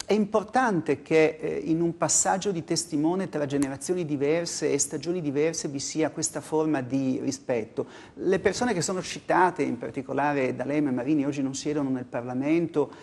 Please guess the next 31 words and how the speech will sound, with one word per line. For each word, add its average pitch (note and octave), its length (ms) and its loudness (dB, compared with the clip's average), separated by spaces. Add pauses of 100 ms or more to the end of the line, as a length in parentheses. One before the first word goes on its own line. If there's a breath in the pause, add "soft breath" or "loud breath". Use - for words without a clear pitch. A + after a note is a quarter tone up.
(180 loud breath)
Eh, D3 180 -2
Bersani D3+ 960 4
ha C#3 120 -2
guidato D3 500 0
il C3+ 40 -4
Partito C#3 300 -6
Democratico C#3 600 -2
per C3+ 140 -8
quattro C3 360 -4
anni D3+ 720 4
ed C#3+ 320 2
è D#3 240 8
una C#3+ 180 6
persona, D#3 500 0
mm, C#3+ 600 -4
che - 160 -4
si D#3 120 -2
è - 20 0
fatta D#3+ 320 2
carico D3+ 720 2
anche E3 340 2
oltre E3+ 320 2
le C#3 100 0
sue D#3 180 -4
effettive D3 420 -2
responsabilità C3 1000 -2
del C#3+ 140 0
peso D3 300 -4
di C3 120 -6
quella C#3 220 -4
sconfitta. C3 680 -4